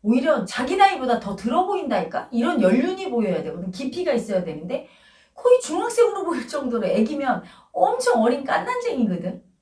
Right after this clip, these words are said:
근데 그게 안 보였다는 얘기야. 그렇게 어려 보이는 게, 그게 뭔가 이상하다는 게 안 보였을 정도로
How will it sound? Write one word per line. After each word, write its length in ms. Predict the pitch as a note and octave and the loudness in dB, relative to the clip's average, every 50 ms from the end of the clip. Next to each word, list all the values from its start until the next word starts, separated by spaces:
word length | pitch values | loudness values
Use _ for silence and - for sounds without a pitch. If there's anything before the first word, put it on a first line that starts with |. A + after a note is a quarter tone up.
| _ _ _ - | _ _ _ -8
근데 120 | B3+ C#4+ | -6 -4
그게 200 | - - D4 - | -4 -2 0 2
안 220 | - - - G#3+ G#3+ | 4 4 6 6 6
보였다는 440 | A3 F#4 A#4 A#4+ A#4+ - - C#4 B3 G#3+ | 6 6 4 2 2 0 -2 -2 -2 -2
얘기야. 400 | F3+ E3 - - C3+ - - - | -4 -6 -8 -10 -12 -12 -14 -12
그렇게 240 | - - A#3+ - A#3+ | -8 -8 -4 -2 -2
어려 280 | - - F3+ A3+ C4+ A#3+ | -2 0 0 0 0 0
보이는 320 | A#3+ A3+ G#3 F#3 F3 E3 | -2 -2 -2 -2 -4 -4
게, 180 | - F#3+ F#3 F#3 - - - - - _ | -6 -8 -10 -12 -12 -16 -20 -20 -20 _
그게 220 | - - A#3 B3+ | -8 -2 0 2
뭔가 360 | - - F#3+ A3+ A#3+ C#4+ C4+ A#3 | 2 2 2 2 4 4 2 2
이상하다는 880 | G3+ F#3+ G#3 C#4 D#4+ F#4 G4 G4+ - - C4+ A#3+ A3+ G3 F#3 F3+ F3 F3 | 0 0 0 2 2 2 2 0 0 0 0 0 0 0 0 -2 -2 -2
게 60 | - | -4
안 300 | - - D#3 F3+ A3 B3 | -4 -2 2 4 4 4
보였을 460 | E4 F#4 F#4 F4+ - G#3+ - A3+ G#3+ | 4 2 0 -2 -4 -8 -10 -10 -8
정도로 580 | - G3 F#3 F3+ F3+ F3 F3 A#3 C#4 C#4+ D4+ | -4 -4 -2 -2 -2 -2 -2 -2 -4 -6 -8